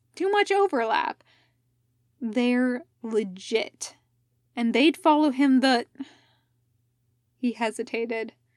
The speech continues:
shrugged. "The same way I'd trust you with my life." Silence settled back for a fragile moment.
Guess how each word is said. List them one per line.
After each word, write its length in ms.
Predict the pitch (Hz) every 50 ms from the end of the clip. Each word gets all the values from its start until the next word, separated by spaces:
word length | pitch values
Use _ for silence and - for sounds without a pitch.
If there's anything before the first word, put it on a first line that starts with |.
| _ _ _ _ _ _
shrugged. 720 | - - - - 269 262 226 220 - - 117 - - - _ _ _ _ _ _ _ _ _ _ _ _ _ _ _ _ _ _ _ _ _ _ _ _ _ _ _ _ _ _ _ -
"The 460 | - 240 240 262 233 226 226 226 220 _ _ _ _ _ _ _
same 420 | _ - - - - 254 262 262 254
way 220 | 254 262 269 247
I'd 240 | 240 240 233 226 -
trust 380 | - - 262 247 247 - - 254
you 140 | 254 247
with 200 | 254 247 247 -
my 220 | - 240 247 247 247
life." 520 | 247 269 254 226 - - - - - _ _ _ _ _ _ _ _ _ _ _ _ _ _ _ _ _ _ _ _ _ _ _ _ _ _ _ _ _ _ _ _ _ _ _ _ _ _ _ _ _ _ _ _ _ _ _ _ _ _ _ _ _ _ _ _ _ _
Silence 760 | - - - 240 226 220 220 220 220 226 226 - - - - _ _ _ _ _ -
settled 440 | - - 262 254 254 262 240 214 -
back 360 | 247 240 233 220 220 226 _ _ _ _
for 140 | - 226 220
a 60 | 220
fragile 500 | _ - - 233 226 226 233 - 220 220
moment. 680 | 220 220 226 226 226 220 226 240 240 240 - - _